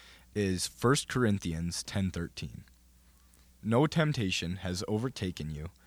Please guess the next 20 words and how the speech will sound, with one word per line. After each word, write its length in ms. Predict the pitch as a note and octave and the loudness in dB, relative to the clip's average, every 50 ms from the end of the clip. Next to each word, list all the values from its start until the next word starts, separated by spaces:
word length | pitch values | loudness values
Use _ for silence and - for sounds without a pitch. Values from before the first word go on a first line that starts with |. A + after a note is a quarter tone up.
| - - _ | -20 -14 _
that 120 | - F#2+ G2 | -4 -4 -2
is 120 | F#2 F2+ | -2 0
not 240 | G2+ F#2+ G#2+ - - | 0 0 0 -2 -4
common 340 | - - G2 F#2 F2+ F2+ F2+ | -4 -4 -2 -2 -2 -2 -4
to 100 | - F#2 | -4 -6
man. 320 | F2 E2 - - - - - - _ _ _ _ _ _ _ _ _ - - - | -8 -8 -10 -12 -14 -16 -18 -20 _ _ _ _ _ _ _ _ _ -20 -4 2
God 200 | G#2 G2+ A2 B2+ | 4 4 4 4
is 160 | C3+ - - | 4 2 0
faithful, 500 | - G2 F2+ E2+ - - C2+ F2 B2 - _ _ _ _ - - _ _ - - | 0 -2 -2 -2 -4 -8 -10 -10 -10 -12 _ _ _ _ -20 -20 _ _ -12 -8
and 120 | G2+ F2+ | -6 -4
he 120 | F2 G#2+ A2 | -2 -2 0
will 160 | G#2 G2 G2 | 0 0 0
not 360 | F#2+ G2 G2+ G#2 B2 C#3 - _ | 0 2 4 4 4 4 2 _
let 160 | A2 G2+ - | -6 -6 -2
you 120 | G#2 G2+ | -2 -2
be 120 | F2 F2 F2 | -2 -2 -4
tempted 420 | - - F2+ D#2+ D2+ - E2+ D#2+ | -4 -6 -6 -6 -6 -6 -6 -6
beyond 400 | D#2+ E2 E2 D#2+ D#2+ E2 E2 D#2 | -4 -4 -4 -4 -2 -2 -4 -4
your 160 | D#2 D#2 D#2 | -4 -6 -6
ability. 500 | D#2+ D#2 D#2 C2 C#2+ C#2 A1 C2+ B1+ - | -6 -6 -8 -10 -10 -12 -12 -14 -16 -16